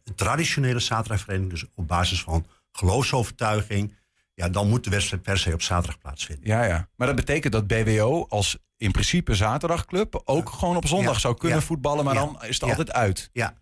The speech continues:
Speaker 2: En dat kun je dan niet, dat kun je,
Speaker 1: Nou ja,
Speaker 2: ja,
Speaker 1: dat gaat,
Speaker 2: niet over
Speaker 1: dat gaat,
Speaker 2: besluiten.
Speaker 1: dat gaat in onderling overleg
Speaker 2: Ja, ja.
Speaker 1: uiteraard. Hè, dus, dus op het moment dat je dat heel graag wilt, dan, nou ja, weet je, dan, dan is een paar telefoontjes gepleegd.
Speaker 2: Ja.
Speaker 1: Maar, eh, en hoe dat daadwerkelijk in de praktijk gaat,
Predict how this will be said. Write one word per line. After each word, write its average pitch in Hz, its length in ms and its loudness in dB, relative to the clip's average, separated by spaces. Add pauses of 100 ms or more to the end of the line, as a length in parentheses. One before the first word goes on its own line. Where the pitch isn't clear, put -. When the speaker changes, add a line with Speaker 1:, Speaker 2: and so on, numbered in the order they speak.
(100)
Speaker 2:
En 117 100 -4
dat 123 140 0
kun 135 120 0
je 120 60 4
dan 120 120 4
niet, 123 120 4 (300)
dat - 180 -4
kun 143 120 -2
je, 127 60 2
Speaker 1:
Nou 120 100 0
ja, 127 80 2
Speaker 2:
ja, 127 60 2
Speaker 1:
dat 131 180 0
gaat, 120 240 -2
Speaker 2:
niet 135 80 4
over 131 140 2
Speaker 1:
dat 123 100 0
gaat, 135 120 2
Speaker 2:
besluiten. 110 180 2
Speaker 1:
dat 117 160 -4
gaat 101 280 -2
in 104 80 -4
onderling 104 420 0
overleg 101 420 0
Speaker 2:
Ja, - 80 -10
ja. - 80 -
Speaker 1:
uiteraard. 104 460 4
Hè, - 100 -14
dus, 90 180 -8
dus 80 100 -10
op 78 40 -6
het 85 80 -12
moment 85 180 -4
dat 85 140 -4
je 90 60 -8
dat 82 220 -8
heel 101 260 2
graag 82 280 0
wilt, 101 380 2
dan, 92 280 0
nou 82 160 -2
ja, 71 120 -6
weet 76 140 -6
je, 82 80 -4
dan, 80 260 -10
dan 78 240 -10
is 87 80 -4
een 80 80 -2
paar 82 180 0
telefoontjes 90 580 0
gepleegd. 76 500 -2 (220)
Speaker 2:
Ja. 110 260 0
Speaker 1:
Maar, 90 200 -2
eh, 82 260 2
en 92 80 4
hoe 107 120 6
dat 95 140 0 (100)
daadwerkelijk 95 600 -2
in 90 60 4
de 90 80 6
praktijk 87 560 -2
gaat, - 360 -4